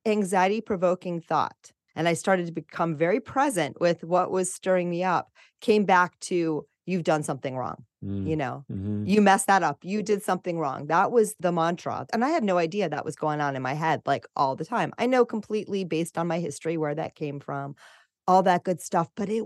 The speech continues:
Speaker 1: it's been a total game changer because now I can always come back to myself and, "You didn't do anything wrong. You're, you're being human. You're living life. It's okay."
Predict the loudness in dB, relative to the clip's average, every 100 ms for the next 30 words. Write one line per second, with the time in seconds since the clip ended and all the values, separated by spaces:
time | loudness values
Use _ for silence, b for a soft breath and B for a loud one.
0 | 0 0 2 0 -2 0 0 2 2 0
1 | -2 -2 -4 -6 -6 -6 -4 -4 0 2
2 | 2 0 -2 -6 -4 -4 -6 -4 -2 -2
3 | -2 -4 -4 -6 -4 -2 0 0 0 0
4 | 0 -2 -2 -2 -2 -2 -4 -4 -6 -4
5 | -2 -2 -2 -2 -2 -2 0 0 0 0
6 | 2 4 4 2 -4 -10 -2 -2 -2 -2
7 | 0 0 0 -6